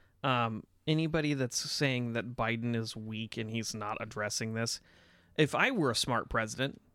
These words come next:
I would publicly say, "I'm doing nothing," to make this guy look like an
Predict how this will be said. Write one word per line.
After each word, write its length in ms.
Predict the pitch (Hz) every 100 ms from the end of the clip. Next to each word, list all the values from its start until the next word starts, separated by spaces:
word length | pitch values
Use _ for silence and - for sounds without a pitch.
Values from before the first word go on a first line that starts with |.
| _ - - - -
I 120 | 185
would 240 | 226 147 -
publicly 880 | - 233 202 135 - 117 107 113 - - -
say, 480 | - - 127 120 110 -
"I'm 160 | 123 123
doing 420 | 143 127 120 117
nothing," 400 | 120 107 - - - _ - - -
to 80 | -
make 180 | 131 120
this 160 | 123 -
guy 160 | 113
look 160 | 113 113
like 140 | 107
an 100 | 104